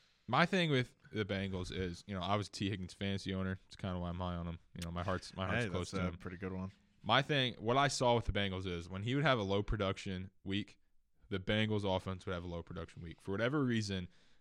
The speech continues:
Speaker 1: um, and I'm not even talking, like, rece-, I'm talking targets. When they, for whatever, don't throw to T Higgins, when T Higgins doesn't get involved in the offense,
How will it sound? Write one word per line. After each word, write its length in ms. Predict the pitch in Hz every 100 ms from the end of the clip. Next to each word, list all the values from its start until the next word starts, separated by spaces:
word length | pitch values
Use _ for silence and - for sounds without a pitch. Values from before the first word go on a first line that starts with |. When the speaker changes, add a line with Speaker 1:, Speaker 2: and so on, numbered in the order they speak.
| -
Speaker 1:
um, 440 | 92 87 87 85 - _
and 160 | 107 107
I'm 80 | 135
not 120 | 143
even 100 | 120
talking, 320 | 117 104 101
like, 160 | 90 85
rece-, 260 | 98 113 98
I'm 120 | 117
talking 320 | 151 123 87
targets. 560 | - 104 90 87 - - 76
When 160 | 92
they, 220 | 107 127 - -
for 140 | 117
whatever, 320 | 113 107 107 - -
don't 260 | 110 -
throw 240 | - 117 107
to 40 |
T 220 | 95 101 98
Higgins, 400 | 90 90 85 - _ _
when 100 | -
T 140 | -
Higgins 240 | 117 110 98
doesn't 340 | 110 110 107
get 160 | 104 90
involved 380 | 95 90 92 87
in 60 |
the 80 | 87 87
offense, 440 | 87 90 85